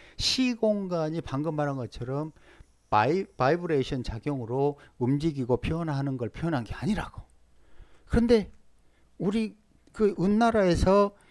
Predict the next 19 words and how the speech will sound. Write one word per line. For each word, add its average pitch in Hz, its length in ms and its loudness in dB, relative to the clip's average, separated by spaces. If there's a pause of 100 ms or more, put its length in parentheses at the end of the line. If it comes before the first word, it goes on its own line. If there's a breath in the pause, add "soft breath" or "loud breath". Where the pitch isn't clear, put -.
(120 soft breath)
저 175 160 4
육십 165 300 2
갑자를 160 400 4
활용할 208 380 4
때는 131 420 0 (540 soft breath)
십신 254 360 2
생극 269 440 2
타령을 226 360 0
한 220 160 -6
게 220 80 -10
아니라는 185 560 -4
거죠. - 240 -20 (320)
뭘 180 200 6
했다? - 280 -4 (1500 soft breath)
다시 - 280 -4
얘기했지만 120 600 -6
시간을 233 680 -6
표현한 151 420 -8
거다. - 240 -20